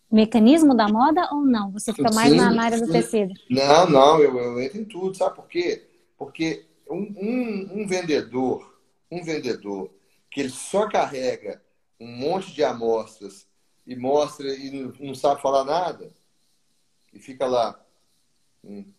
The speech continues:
Speaker 2: "Quer comprar?
Speaker 1: <laughs>
Speaker 2: Quer comprar? Quer não?" Chato.
Speaker 1: É.
Speaker 2: Tá?
Speaker 1: É.
Speaker 2: Pelo amor de Deus, você não sabe nem trabalhar,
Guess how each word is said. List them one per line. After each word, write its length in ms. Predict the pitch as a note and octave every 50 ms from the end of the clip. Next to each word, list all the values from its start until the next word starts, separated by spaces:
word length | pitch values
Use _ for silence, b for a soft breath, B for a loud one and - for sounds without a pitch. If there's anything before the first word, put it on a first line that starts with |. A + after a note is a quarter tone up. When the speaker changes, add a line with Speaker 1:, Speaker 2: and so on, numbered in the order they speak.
| _ _ _
Speaker 2:
"Quer 140 | _ C3+ C#3
comprar? 340 | C3 B2+ B2+ D#3 E3 A3+ A#3
Speaker 1:
<laughs> 1400 | C#4 B3 A#3 C#4 C#4 C4 E4+ F#4 - A#4 - - A4+ A#4+ - - A4+ - - _ _ _ _ _ _ _ _ _ _
Speaker 2:
Quer 140 | C3+ C#3+
comprar? 420 | C#3+ D3 C#3+ E3 E3+ F3 E3+ E3+ - - _ _ _ _ _ _ _ _ _
Quer 120 | C3 C#3
não?" 260 | D#3+ F3+ F#3 F#3+ F#3 - _ _ _ _ _ _ _ _ _ _ _
Chato. 420 | _ - - - G2+ F#2 - - _ _ _ _ -
Speaker 1:
É. 260 | A#3+ A3+ A3 G#3+ A3 - _ _ _
Speaker 2:
Tá? 240 | A#3 B3 A3 A#3
Speaker 1:
É. 540 | - D#4 - - - - - - A#3+ C4 C4+
Speaker 2:
Pelo 140 | - G#3 B3
amor 240 | C#4 C#4 C#4 C4+ C4
de 120 | B3+ A#3+
Deus, 360 | F#3 D#3+ D3+ D3+ D#3+ F3+ E3+
você 80 | - E3+
não 80 | F3+ G3+
sabe 400 | F#3+ - G#3 G#3 G#3+ - F#3+ G3
nem 140 | G3+ A3
trabalhar, 720 | G#3 - B3+ C4 C4 C4 A3+ E3+ C#3+ C3 C3+ D3 C#3 -